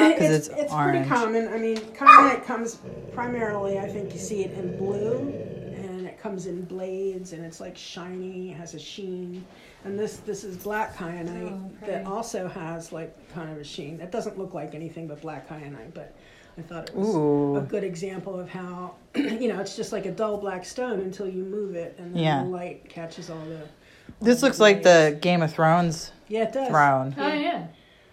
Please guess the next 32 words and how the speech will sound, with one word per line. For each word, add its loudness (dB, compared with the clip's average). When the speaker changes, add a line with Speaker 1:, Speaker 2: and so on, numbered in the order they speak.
Speaker 2:
All -14
sticking -14
up -12
like -14
that. -14
Speaker 1:
That's -8
Speaker 2:
So -4
Speaker 1:
pretty. -2
Speaker 2:
that's, -6
yeah, -6
that's -10
another, -10
and -12
Speaker 1:
So 2
Speaker 2:
it 6
Speaker 1:
you 0
got 8
this 0
for -4
what 0
reason -2
did -8
you -8
get -6
this -8
then? -12
Speaker 2:
I'm -6
gonna -4
make -12
a -10
pendant -12
someday. -12